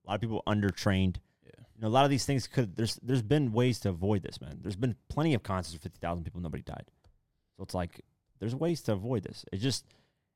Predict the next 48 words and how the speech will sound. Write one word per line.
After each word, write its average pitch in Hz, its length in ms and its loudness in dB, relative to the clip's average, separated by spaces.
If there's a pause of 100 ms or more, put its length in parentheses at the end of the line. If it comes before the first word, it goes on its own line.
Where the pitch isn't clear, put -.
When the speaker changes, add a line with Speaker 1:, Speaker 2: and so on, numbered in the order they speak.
(100)
Speaker 1:
it's - 100 -14
the 95 80 -2
toxic 120 500 2
behavior 95 400 0
that 85 60 -6
this 82 180 -6
guy 92 360 2 (380)
with 90 120 -12
his 87 140 -10
fans 101 420 0
has, 92 200 2
this 82 160 -6
relationship 82 440 -4
of 67 160 -14
raging 92 400 0
and 87 100 -8
just 85 140 -10
going 90 200 -6
fucking 90 320 -2
crazy. 87 440 -8
Like, 50 180 -14 (480)
Speaker 2:
I - 40 -6
Speaker 1:
you - 40 2
know, 90 60 4
Speaker 2:
mean, 90 40 4
Speaker 1:
and 95 60 4
he's 95 120 0
like, 98 160 0 (200)
Speaker 2:
yeah. 104 80 -10
Speaker 1:
"To 120 100 2
rage 120 340 6
is 92 160 -2
like, 92 240 -6 (280)
you 101 80 -10
know, 95 60 0
just 95 200 -6
to 123 60 4
enjoy 101 360 2
the 90 80 -4
show." 92 340 0
That's 90 240 -8
not 101 240 -6
what 82 160 -4
it 82 80 -2
is. 82 140 -4
But 65 100 -6
raging, 90 580 -2
like, - 120 -12